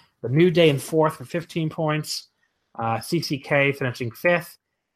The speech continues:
fourteen points, one first place vote. The Big Guns and Doom Patrol tying for sixth, thirteen points each for two first place votes. Um, Nuevo Generacion, whatever. <laughs> I'm sorry, my Spanish is really terrible.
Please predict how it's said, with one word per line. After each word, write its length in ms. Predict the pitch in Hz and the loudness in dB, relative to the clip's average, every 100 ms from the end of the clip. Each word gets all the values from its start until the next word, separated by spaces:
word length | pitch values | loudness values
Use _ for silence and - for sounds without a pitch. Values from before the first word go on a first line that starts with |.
| _ | _
fourteen 400 | 139 143 165 139 | -4 -2 -2 -4
points, 340 | - 139 135 | -2 -4 -4
one 180 | 123 127 | -4 -4
first 280 | 123 127 - | -2 -6 -2
place 240 | 131 123 | -2 -2
vote. 340 | - 123 123 - _ _ _ _ | 0 2 2 -2 _ _ _ _
The 60 | 117 | -10
Big 320 | 107 202 175 | 0 0 4
Guns 360 | 202 190 190 160 | 4 4 2 0
and 220 | 139 120 | -4 -2
Doom 220 | 160 170 | 0 -2
Patrol 400 | 160 - 156 151 | -4 -4 -2 -2
tying 340 | 151 160 170 165 | 0 0 0 -2
for 140 | 123 | -8
sixth, 540 | - 226 240 - - _ _ _ _ - | -4 -2 -2 -8 -18 _ _ _ _ -2
thirteen 340 | 160 160 165 | -2 0 -4
points 380 | - 151 151 - | -2 -2 -2 0
each 160 | 170 | -2
for 100 | - 127 | -2 -8
two 240 | - 165 | 0 0
first 280 | 165 151 151 | 2 -2 0
place 200 | 147 139 | -4 -4
votes. 480 | 135 139 117 - - _ _ - _ _ - | -2 0 -2 -6 -16 _ _ -20 _ _ -2
Um, 480 | 117 117 117 120 - _ _ _ _ | 2 2 2 -2 -8 _ _ _ _
Nuevo 960 | 147 143 139 156 175 160 170 165 170 156 | -12 -2 4 6 6 6 6 8 6 4
Generacion, 880 | 135 139 147 151 - 151 147 135 135 _ _ _ _ | -4 -2 0 0 -2 -4 -2 -6 -10 _ _ _ _
whatever. 1300 | 139 - 156 143 156 180 190 208 175 196 175 202 - - - | -20 -12 -2 2 2 4 4 4 2 0 0 -4 -8 -10 -6
<laughs> 160 | - | -2
I'm 180 | 135 139 | -2 -2
sorry, 280 | 165 151 151 | 2 2 2
my 120 | 135 | 0
Spanish 300 | - 147 135 | -2 -4 -4
is 80 | - | -6
really 180 | 135 127 | -6 -4
terrible. 420 | 131 127 127 | -2 0 -2